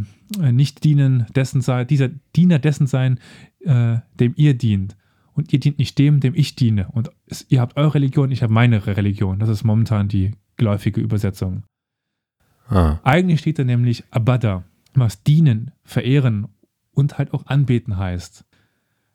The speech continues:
Speaker 1: Dafür, dass Itaram so schwierig sein soll bei dieser Sure, kommt es aber doch arg selten vor, würde ich behaupten. Und kleiner Fun-Fact:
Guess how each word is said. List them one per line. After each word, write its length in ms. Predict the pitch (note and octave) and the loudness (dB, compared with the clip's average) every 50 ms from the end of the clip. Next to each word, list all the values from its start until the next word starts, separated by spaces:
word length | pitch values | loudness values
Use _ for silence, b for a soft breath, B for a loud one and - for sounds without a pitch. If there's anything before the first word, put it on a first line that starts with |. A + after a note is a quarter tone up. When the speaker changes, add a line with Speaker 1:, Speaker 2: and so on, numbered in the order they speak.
| _ - | _ 0
Speaker 1:
Dafür, 320 | C3+ D#3 F3 - E3 D3 | 0 0 2 2 0 0
dass 240 | B2+ A#2+ A2+ - - _ - | 2 0 -2 -2 -6 _ -2
Itaram 540 | E3 - - D3 A#2 B2 D#3 D#3+ D3 B2 A2 | -2 0 2 0 2 2 2 2 2 2 4
so 220 | A2 B2 A#2+ A#2 | 4 4 2 2
schwierig 520 | G#2+ - - - C#3+ F3+ G#3+ A3+ G3+ C#3 - | 0 -2 -2 2 4 4 4 4 2 0 0
sein 300 | - B2+ G#2+ A2 A2+ G#2+ | -2 0 0 0 2 2
soll 160 | A2+ G#2+ G#2 | 0 0 0
bei 140 | G2+ G2+ G2+ | -2 -2 -4
dieser 200 | G2+ G2 - G#2 | -2 -2 0 -2
Sure, 340 | G2 - A2+ G#2+ F#2+ F#2+ F2 | 0 0 0 0 0 -2 -4
kommt 220 | - - F#2+ - - | -2 -2 -4 -2 -2
es 100 | - C#3+ | -4 -2
aber 160 | C#3 C3 B2+ | 0 0 0
doch 160 | - D3+ - | 0 -2 -2
arg 220 | D#3+ F3 G3 - - | 0 -2 -2 -2 0
selten 340 | - G3 G3+ G3+ - F#3+ | 0 0 0 2 0 -2
vor, 240 | - - A3 F#3+ C#3+ | 0 2 2 2 2
würde 120 | A2+ G#2 G#2 | 0 -2 -4
ich 100 | - - | -4 -6
behaupten. 500 | G#2 G2 A2 F#2+ - - - F#2+ F#2 G2+ _ _ _ _ _ _ _ _ _ _ _ _ _ _ _ _ _ _ _ _ _ _ _ _ _ _ _ - | -4 -4 -4 -6 -6 -6 -8 -8 -8 -8 _ _ _ _ _ _ _ _ _ _ _ _ _ _ _ _ _ _ _ _ _ _ _ _ _ _ _ 0
Und 340 | C#3 B2 B2+ C3+ C3 - - | 0 2 2 2 0 0 0
kleiner 240 | C3 C3 B2+ A#2+ A#2+ | 0 2 2 0 2
Fun-Fact: 580 | - C#3 E3 E3+ - - F#3+ - - - - | 2 0 0 0 0 -2 -2 -2 -2 -8 -16